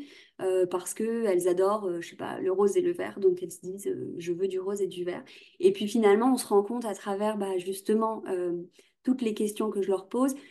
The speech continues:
que c'est pas forcément des couleurs qui vont correspondre avec ce qu'elles ont vraiment envie de transmettre. Euh, et dans ce cas-là, ben, finalement, elles arrivent avec une idée, elles repartent avec autre chose qui finalement leur plaît aussi, euh, parfaitement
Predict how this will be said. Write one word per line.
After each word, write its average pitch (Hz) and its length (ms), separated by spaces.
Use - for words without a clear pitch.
que 233 100
c'est 220 160
pas 254 160
forcément 233 460
des 208 100
couleurs 233 380
qui - 120
vont 214 140
correspondre 208 500
avec 196 260
ce - 160
qu'elles 196 260
ont 202 60
vraiment 196 500
envie 196 160
de - 40
transmettre. 208 640
Euh, 190 480
et 214 100
dans 208 160
ce 208 80
cas-là, 208 380
ben, 202 340
finalement, 214 560
elles 202 160
arrivent 214 220
avec 190 320
une 202 160
idée, 233 260
elles 202 80
repartent 202 380
avec 190 220
autre 262 180
chose 226 380
qui 226 160
finalement 240 600
leur 196 260
plaît 233 220
aussi, 220 420
euh, 170 360
parfaitement 226 600